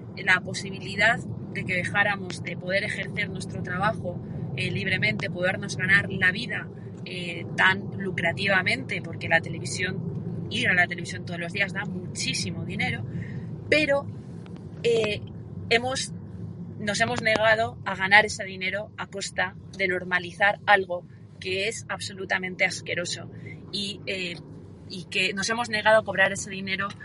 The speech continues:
a cambio de no llamar a las cosas por su nombre, ¿no? Estoy convencida de que, de que esa resistencia, por supuesto, también tendrá un,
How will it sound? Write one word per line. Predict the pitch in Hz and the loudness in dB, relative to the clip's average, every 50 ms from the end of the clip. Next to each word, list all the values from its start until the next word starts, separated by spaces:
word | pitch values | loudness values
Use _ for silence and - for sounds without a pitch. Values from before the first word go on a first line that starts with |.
| - - - | -12 -2 2
a | - 185 | 2 4
cambio | - 185 180 190 196 180 | 6 6 6 6 4 2
de | 180 175 | 2 2
no | 175 175 | 2 2
llamar | 175 180 175 175 180 185 180 | 2 0 0 2 2 4 4
a | 180 | 4
las | 180 175 - | 2 0 -2
cosas | 180 180 175 170 170 - | -4 -8 -8 -8 -8 -8
por | 175 160 | -8 -8
su | - - 165 | -8 -8 -8
nombre, | 160 160 156 147 - - - - | -8 -10 -10 -10 -10 -10 -8 -8
¿no? | - - - - - - - - - - - - - - | -8 -8 -10 -12 -12 -12 -12 -12 -12 -12 -12 -10 -8 -6
Estoy | - 180 - 220 220 214 | -4 0 4 4 4 6
convencida | 220 226 220 202 190 185 185 - - 220 220 233 247 269 196 - | 4 4 4 4 4 2 2 0 0 4 8 8 8 6 4 0
de | 202 190 170 | -6 -6 -4
que, | 196 190 185 180 175 180 - - - - - - | -4 -4 -4 -4 -8 -10 -12 -14 -16 -16 -14 -8
de | 185 180 175 | -4 -4 -4
que | - 175 180 | -2 -2 -2
esa | 180 - 220 196 | 2 6 6 6
resistencia, | 196 185 - 190 - - 190 185 175 156 196 190 190 196 196 - - | 6 4 -4 -6 -6 -4 -4 -4 -4 -2 0 0 0 0 -2 -4 -8
por | 180 170 - | -8 -8 -8
supuesto, | 175 165 180 175 - 190 | -8 -10 -10 -8 -6 -4
también | 180 175 170 170 170 180 185 175 | -4 -4 -4 -4 -6 -6 -6 -4
tendrá | - 175 170 170 170 170 170 - | -2 -2 2 6 6 6 6 4
un, | - 180 170 160 160 160 160 | 0 -6 -8 -8 -8 -10 -12